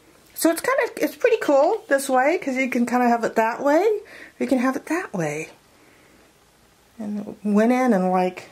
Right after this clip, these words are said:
less than a minute I had this <laughs> put in. Had to add a little dirt on each side. I had some potting soil,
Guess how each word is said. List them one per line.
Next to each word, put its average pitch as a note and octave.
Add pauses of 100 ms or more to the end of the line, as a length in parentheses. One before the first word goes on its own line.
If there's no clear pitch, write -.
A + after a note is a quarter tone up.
(140)
less A3
than G#3+
a -
minute A3
I E3
had F3+
this G3+
<laughs> -
put -
in. G#3+ (260)
Had B3+
to -
add A3+
a A3+
little G#3+
dirt G3 (100)
on F#3+
each F#3+
side. F3+
I F#3
had E3+
some -
potting E3
soil, D#3+